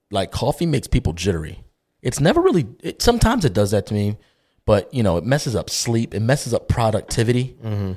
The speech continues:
Speaker 1: because people, instead of having, like, energy, they're jittery. They're
Speaker 2: Yeah,
Speaker 1: just,
Speaker 2: yeah, yeah.
Speaker 1: you know, boom. And so some people might not know how to do that. But w-, one thing that this has helped, 'cause I've been taking it for about a week now,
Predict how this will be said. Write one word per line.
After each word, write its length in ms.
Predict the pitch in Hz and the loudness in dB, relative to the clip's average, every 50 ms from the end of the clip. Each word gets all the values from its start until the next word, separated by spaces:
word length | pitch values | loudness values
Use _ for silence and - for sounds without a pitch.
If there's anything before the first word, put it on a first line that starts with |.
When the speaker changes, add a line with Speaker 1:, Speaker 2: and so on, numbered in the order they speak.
| - _ | -8 _
Speaker 1:
because 240 | 127 113 120 110 - | 0 0 0 2 2
people, 640 | - 160 147 - - 127 117 113 110 104 - - _ | 0 0 0 0 2 2 2 2 0 -2 -6 -10 _
instead 340 | - 107 - - - 135 131 | -8 -8 -4 2 2 4 4
of 120 | 123 - | 4 0
having, 400 | 101 120 113 110 101 107 101 95 | 2 2 2 2 0 -2 -4 -6
like, 340 | 82 80 73 - - - - - _ _ _ _ _ _ _ | -8 -8 -10 -12 -14 -18 -20 -20 _ _ _ _ _ _ _
energy, 760 | - 135 165 180 170 131 101 - 82 82 82 82 76 71 - _ _ _ _ | 0 2 4 4 4 4 2 0 -4 -4 -4 -6 -6 -10 -12 _ _ _ _
they're 160 | 117 98 87 | -6 -4 -4
jittery. 520 | 85 90 113 156 160 123 85 71 71 - - - | -2 2 4 4 4 4 2 -2 -8 -14 -8 -4
They're 100 | 113 127 | -2 0
Speaker 2:
Yeah, 120 | 107 104 | 0 0
Speaker 1:
just, 160 | 92 90 87 | -2 -2 -6
Speaker 2:
yeah, 80 | 82 80 78 | -8 -10 -12
yeah. 140 | 80 82 85 - _ _ _ | -12 -14 -14 -16 _ _ _
Speaker 1:
you 80 | 120 | -6
know, 100 | 110 80 | -6 -6
boom. 540 | - - - - 156 139 113 95 - - - - _ _ _ _ _ _ _ _ _ | 2 6 6 8 8 6 4 0 -4 -10 -14 -18 _ _ _ _ _ _ _ _ _
And 120 | - 127 117 | -4 0 2
so 140 | - 123 | 4 2
some 200 | - - - 131 | 4 4 2 4
people 220 | 123 139 123 110 110 | 4 4 4 4 2
might 140 | 104 101 104 | 2 2 2
not 120 | 101 101 | 2 0
know 80 | 101 98 | 0 0
how 100 | 101 104 | 0 0
to 60 | 95 | 0
do 140 | 92 113 107 | 2 2 2
that. 180 | 92 82 - | 0 0 -2
But 260 | - 98 - - - | -2 -4 -4 -4 -10
w-, 220 | - 110 98 104 98 | -20 -18 -16 -14 -8
one 340 | - 113 113 113 113 120 113 | -4 0 2 4 4 4 4
thing 220 | - 123 117 107 | 4 4 4 4
that 140 | 101 95 - | 2 2 4
this 180 | 127 143 147 | 4 4 4
has 140 | - 127 95 | 4 2 2
helped, 360 | 92 104 113 110 90 - - | 4 6 6 6 6 2 -2
'cause 140 | - - 92 | -6 -4 0
I've 140 | 98 107 110 | 0 0 0
been 100 | 123 113 | 0 -2
taking 300 | - - 113 98 107 104 | -2 -2 -2 -2 -2 -4
it 20 | 95 | -6
for 60 | - | -4
about 160 | 95 95 87 | -2 -2 -2
a 60 | 87 | -2
week 280 | 85 87 101 98 - - | -2 -2 -2 -4 -4 -6
now, 300 | 92 78 71 64 - - | -10 -10 -8 -10 -12 -14